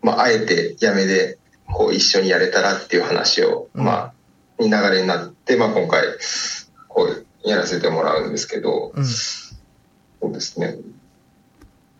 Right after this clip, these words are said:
Speaker 1: まあ、僕も全くこう、知らなかった
Speaker 2: うんうんうん。
Speaker 1: ので、もう、こう、まあ、結構あの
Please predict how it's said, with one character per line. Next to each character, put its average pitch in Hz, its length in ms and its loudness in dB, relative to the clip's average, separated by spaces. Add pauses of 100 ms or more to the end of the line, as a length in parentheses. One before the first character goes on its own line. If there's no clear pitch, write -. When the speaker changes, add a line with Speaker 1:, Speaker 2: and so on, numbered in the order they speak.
(160)
Speaker 1:
ま 135 80 4
あ、 - 20 2
僕 123 200 2
も 127 280 2
全 - 0 - (120)
く 107 100 -2
こ 120 60 4
う、 107 40 4
知 - 160 0
ら 104 100 2
な 95 100 -2
か - 120 -4
っ - 120 -16
た - 340 -2
Speaker 2:
う 180 60 -2
ん 170 40 2
う 151 40 2
ん 113 560 -4
う - 40 -4
ん。 - 40 2
Speaker 1:
の 92 80 2
で、 - 280 -2 (300)
も - 280 -2
う、 - 100 -16 (160)
こ - 400 -2
う、 - 40 -20 (600)
ま - 80 0
あ、 - 0 -
結 190 220 2
構 107 140 4
あ 92 40 0
の 90 280 -2